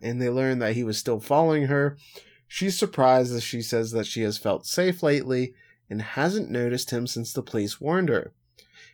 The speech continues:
However, Conan doesn't believe her, as she still has a bunch of extra locks on the door and pepper spray right there at the ready.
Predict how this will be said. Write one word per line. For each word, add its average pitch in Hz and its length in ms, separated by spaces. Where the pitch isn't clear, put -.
However, 113 600
Conan 180 320
doesn't 151 280
believe 123 400
her, 113 320
as 117 140
she 113 160
still 107 220
has 107 200
a 104 60
bunch 101 240
of - 100
extra 110 380
locks 104 340
on 104 80
the 104 100
door 175 460
and 98 200
pepper - 320
spray 110 760
right 120 280
there 113 480
at 110 220
the 110 100
ready. 104 400